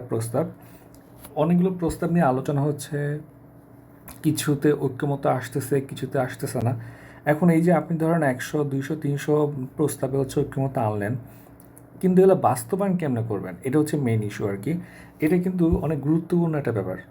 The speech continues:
কিন্তু এই গভর্নমেন্টের আসলে কোনো ধরনের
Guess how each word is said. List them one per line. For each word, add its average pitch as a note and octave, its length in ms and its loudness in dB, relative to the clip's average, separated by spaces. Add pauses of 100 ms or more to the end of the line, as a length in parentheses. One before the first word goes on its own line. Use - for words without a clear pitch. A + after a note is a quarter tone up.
(1000)
কিন্তু F3 200 6
এই D#3 160 6
গভর্নমেন্টের E3+ 480 2
আসলে D#3 280 2
কোনো D3+ 220 -4
ধরনের D3+ 200 0